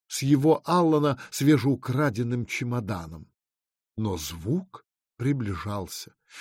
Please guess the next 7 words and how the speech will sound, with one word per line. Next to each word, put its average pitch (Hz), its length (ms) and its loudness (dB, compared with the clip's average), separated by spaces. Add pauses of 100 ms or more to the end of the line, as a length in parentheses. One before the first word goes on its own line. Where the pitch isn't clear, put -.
(100)
Кто-то 143 420 4
поднимался 165 880 2
снизу. 110 680 -4 (420)
Пожалуй, 147 460 6
имелся 165 400 2
немалый 214 440 6
риск, 170 480 4